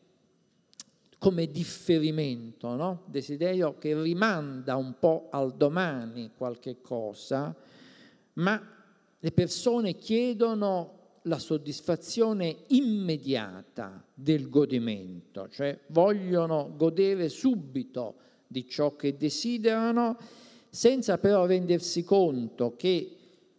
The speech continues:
il desiderio, se ciò anche fosse possibile,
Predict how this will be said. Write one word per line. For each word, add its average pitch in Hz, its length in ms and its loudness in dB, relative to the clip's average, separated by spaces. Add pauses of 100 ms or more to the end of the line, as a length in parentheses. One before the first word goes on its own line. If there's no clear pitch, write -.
(280)
il 196 200 2
desiderio, 165 960 0
se 135 180 -6
ciò 180 160 4
anche 175 320 0
fosse 143 360 -2
possibile, 135 1040 -8